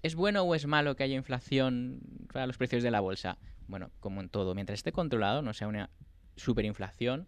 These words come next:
¿no? Pues en teoría es bueno, porque también los beneficios empresariales suben. Lo que pasa es que luego los sueldos, pues ahí, ¿no? Entonces, eh, como hablábamos antes, ¿no? La economía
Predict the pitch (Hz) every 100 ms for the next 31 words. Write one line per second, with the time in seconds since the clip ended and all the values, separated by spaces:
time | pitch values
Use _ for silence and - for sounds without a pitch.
0 | - 101 139 - - - - - 110 -
1 | 98 95 98 110 127 151 127 131 196 127
2 | 104 101 113 139 131 120 117 110 - 135
3 | - 143 143 135 135 131 131 143 117 -
4 | 165 120 101 - - - - - 104 120
5 | 120 123 127 127 123 - 131 139 151 120
6 | - 104 117 143 - 123 151 - - -
7 | - - - 110 127 131 - 127 113 107
8 | 107 - 110 104 113 135 127 135 127 120
9 | 139 123 117 113 123 127 127 127